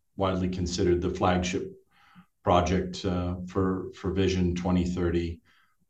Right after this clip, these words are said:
Um, incredibly ambitious undertakings in a really, uh, pristine, um, uh, wilderness environment. Um, so,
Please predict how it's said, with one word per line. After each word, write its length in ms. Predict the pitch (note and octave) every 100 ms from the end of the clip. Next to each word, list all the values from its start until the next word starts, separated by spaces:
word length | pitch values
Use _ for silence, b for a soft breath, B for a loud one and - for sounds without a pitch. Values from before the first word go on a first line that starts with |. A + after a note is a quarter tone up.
| -
Um, 640 | F#2 F2+ F2 F2 F2 - -
incredibly 1000 | G#2+ G2+ G2 A2+ G#2+ F#2+ F#2 F2+ F2 F2
ambitious 640 | G2+ F2+ F2 F#2+ - F2+ -
undertakings 1200 | F#2 F#2 F2+ G2 F2+ F#2 F#2+ F2+ F2+ F2+ - b b b b -
in 220 | G#2+ G2
a 240 | F#2 F2+ F#2
really, 880 | G#2+ G#2+ A#2 A#2 A2 G2+ F2+ F2 - -
uh, 200 | F#2 F2
pristine, 1160 | F2+ G2+ - - A2 G#2+ G#2 G2+ F#2+ F#2 F2+ B B _ -
um, 640 | F#2 F2+ F2 F2 F2 F2+ -
uh, 180 | G2+ F2+
wilderness 600 | F2+ G2+ G2+ G#2 F#2 F2+
environment. 720 | F2 E2+ F2 F2+ F2+ F2+ F2+ - -
Um, 340 | F#2+ F2+ F2
so, 560 | F2 - G2 F#2 F2 F2+